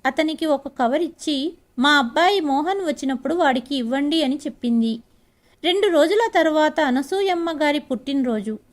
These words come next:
అందరికీ తనే స్వయంగా పాయసం చేసి వడ్డించింది. ఆ రోజును ఒక పర్వదినంగా గడిపింది. ప్రతి ఒక్కరినీ పేరు పేరునా పలకరించింది.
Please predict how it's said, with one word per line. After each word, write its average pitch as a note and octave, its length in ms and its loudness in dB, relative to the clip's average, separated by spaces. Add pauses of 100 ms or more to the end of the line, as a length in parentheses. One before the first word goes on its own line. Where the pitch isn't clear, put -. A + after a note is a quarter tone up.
(160)
అందరికీ F#4+ 540 0
తనే C4 320 -2
స్వయంగా C#4 540 0
పాయసం C4 680 -2
చేసి B3+ 220 -2
వడ్డించింది. A3+ 840 -2 (600)
ఆ D#4+ 160 10
రోజును G#4 420 2 (100)
ఒక G4 140 0
పర్వదినంగా D#4+ 800 0
గడిపింది. A#3 680 0 (580)
ప్రతి E4+ 340 2
ఒక్కరినీ F4+ 580 0
పేరు C#4+ 300 0
పేరునా D4 460 -2
పలకరించింది. A#3+ 920 -2